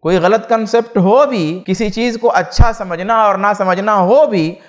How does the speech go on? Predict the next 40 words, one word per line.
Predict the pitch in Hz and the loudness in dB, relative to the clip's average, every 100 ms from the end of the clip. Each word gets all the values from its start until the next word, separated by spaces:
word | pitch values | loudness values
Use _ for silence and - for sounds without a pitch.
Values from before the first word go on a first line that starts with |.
| - | -2
और | 180 | 0
वो | 269 277 | 2 2
गलत | 190 220 311 - | 2 2 0 0
हो, | 202 | 0
तो | 233 | 2
वो | 240 | 2
दलील | 190 208 320 349 | 4 2 0 0
नहीं | 330 202 | 0 -2
है। | 120 - - | -8 -12 -6
आप | 139 247 | -2 -2
भी | 220 349 | 0 0
ये | |
बात | 269 180 - | 2 0 0
कहते | 117 107 | -6 -2
हो, | 107 | 0
आज | 127 175 | 0 0
की | 202 | -6
नई | 196 202 | -6 -4
दुनिया | 170 208 302 | -4 -2 -2
भी | 302 | 0
ये | 262 | 0
बात | 175 139 - | 0 -2 -4
कहती | 104 - 87 | -8 -8 -16
है। | - _ _ _ _ _ _ _ | -18 _ _ _ _ _ _ _
लेकिन | 135 208 320 320 220 208 165 123 101 95 _ _ _ - | -2 0 0 0 -2 -2 -2 -6 -12 -18 _ _ _ -6
इन | 175 | -4
सारी | 170 226 262 302 | -2 0 2 2
बातों | 269 247 233 220 | 2 0 0 -2
के | 202 196 | 0 -2
होते | 170 180 180 165 | 0 -2 0 -2
हुए | 143 143 151 143 107 78 - _ _ _ _ _ _ - | -2 0 2 2 -2 -6 -16 _ _ _ _ _ _ -14
जब | 104 247 294 | 0 0 2
इस्लाम | 294 233 220 202 190 | -2 0 0 0 -2
की | 175 | -2
बात | 160 139 131 | 0 2 2
आती | 113 95 110 | -2 -2 -4
है, | 104 98 85 - _ _ _ _ | -2 -4 -6 -14 _ _ _ _
कोई | 139 185 | 0 0
कानून | 202 190 185 175 | 0 -2 -2 -6
नहीं, | 170 151 143 | -8 -10 -12